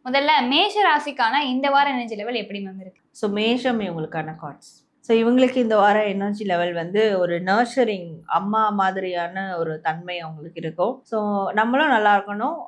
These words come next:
Speaker 2: நம்மளை சுத்தி இருக்கிறவங்களும் நல்லா இருக்கணும், மத்தவங்களுக்கு எது செய்யலாம், எது நல்லது கெட்டது அப்படின்ற ஒரு அம்மா எப்படி குடும்பத்துல இருக்கிறவங்களுக்கு எது நல்லது கெட்டதுன்னு யோசிப்பாங்களோ, அதே மாதிரி இவங்களை சார்ந்து இருக்கிற நபர்களுக்கு இது நல்லது கெட்டது,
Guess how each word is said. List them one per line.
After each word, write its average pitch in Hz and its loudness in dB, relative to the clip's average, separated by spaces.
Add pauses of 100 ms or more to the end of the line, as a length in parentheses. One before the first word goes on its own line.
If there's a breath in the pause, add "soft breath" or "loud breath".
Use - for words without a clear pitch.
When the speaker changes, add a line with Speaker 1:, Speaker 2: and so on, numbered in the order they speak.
Speaker 2:
நம்மளை 185 -6
சுத்தி 208 -6
இருக்கிறவங்களும் 220 0
நல்லா 175 2
இருக்கணும், 180 -4
மத்தவங்களுக்கு 233 0
எது 202 0
செய்யலாம், 190 0
எது 190 -2
நல்லது 185 -4
கெட்டது 170 -2
அப்படின்ற 196 -2
ஒரு 185 2
அம்மா 208 0
எப்படி 208 -4
குடும்பத்துல 208 -4
இருக்கிறவங்களுக்கு 180 -4
எது 180 -4
நல்லது 190 -4
கெட்டதுன்னு 175 -8
யோசிப்பாங்களோ, 175 -6
அதே 208 -4
மாதிரி 220 -4
இவங்களை 262 0
சார்ந்து 240 0
இருக்கிற 202 -4
நபர்களுக்கு 185 -6
இது 233 -2
நல்லது 190 -6
கெட்டது, 170 -6